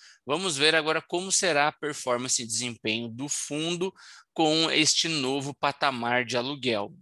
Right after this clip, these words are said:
Vamos acompanhar pra ver, tá bom? E assim, ah, obviamente que trazendo aí algumas novidades, eu estarei aqui trazendo pra vocês todo final de semana o que aconteceu, qual foi a mudança, o impacto, enfim,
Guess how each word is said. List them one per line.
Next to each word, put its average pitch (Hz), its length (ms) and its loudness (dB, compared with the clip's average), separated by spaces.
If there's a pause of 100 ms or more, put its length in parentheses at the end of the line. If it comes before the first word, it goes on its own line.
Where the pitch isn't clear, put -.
Vamos 135 340 -2
acompanhar 147 800 -2
pra 143 160 -2
ver, 101 260 -10 (180)
tá - 140 -20
bom? 131 260 -6 (880)
E 170 80 4
assim, 175 440 4 (260)
ah, 139 280 2
obviamente 151 460 4
que - 80 -8
trazendo 131 300 0
aí 127 160 2
algumas 120 300 -4
novidades, 147 720 0 (120)
eu 143 100 2
estarei 147 360 2
aqui - 180 -2
trazendo 127 320 -6
pra 131 100 -4
vocês 123 220 -2
todo 135 260 -2
final 127 240 -6
de 123 80 -4
semana 123 360 -2
o 113 40 -12
que - 80 -8
aconteceu, 123 800 -2 (120)
qual 131 180 -2
foi 120 220 -4
a 117 40 -4
mudança, 123 560 -2
o 113 60 -8
impacto, 123 640 0
enfim, 123 420 -12